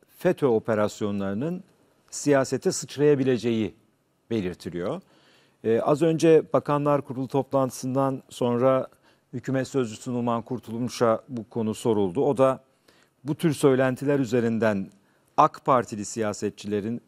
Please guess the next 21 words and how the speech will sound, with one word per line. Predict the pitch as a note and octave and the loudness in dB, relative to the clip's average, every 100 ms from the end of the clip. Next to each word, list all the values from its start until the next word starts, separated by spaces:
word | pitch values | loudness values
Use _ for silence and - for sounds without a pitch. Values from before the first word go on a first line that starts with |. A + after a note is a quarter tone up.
| _ _ | _ _
töhmet | B2 A2+ A#2+ A#2+ | 0 0 0 0
altında, | A#2 G#2 G#2 G#2 G#2 G2+ - G#2 | 0 0 -4 -2 -2 -2 -6 -8
e, | G#2 G2+ G2+ G2+ G2 _ _ - | -4 -4 -4 -6 -10 _ _ -8
bırakılmaması | A2+ A2+ - A#2 G2+ F#2+ - | -2 0 0 -2 -2 -4 -8
gerektiğini, | F2 F2+ F2+ - F#2+ | -8 -8 -8 -8 -8
bunun | A#2 A#2+ B2 | -4 -2 0
doğru | B2+ A#2 | 2 4
olmadığını | A#2+ A2 G2 F2 E2 E2 - _ - | 2 2 -2 -6 -10 -12 -16 _ -14
söyledi. | - G#2 E2 D#2 A2+ F3 - _ _ _ - _ _ _ _ _ - | -4 -4 -4 -6 -6 -6 -10 _ _ _ -20 _ _ _ _ _ -4
E, | G#2 G#2 G2+ F#2+ | 0 2 0 0
bu | B2+ | 2
arada | C#3 C#3 C#3 | 4 4 2
C | C#3 C3+ | 2 2
H | |
P | C3+ C#3+ | 2 2
Grup | C#3+ C#3 C3+ - | 2 0 -2 2
Başkan | C3+ - C3+ C3 | 0 0 -4 -2
Vekili | B2+ - B2+ | -4 -2 0
Engin | B2 B2 B2+ | 2 0 2
Altay | B2 B2 C#3 C3 | 2 0 0 -2
ise | - D3+ E3 | 0 -2 -2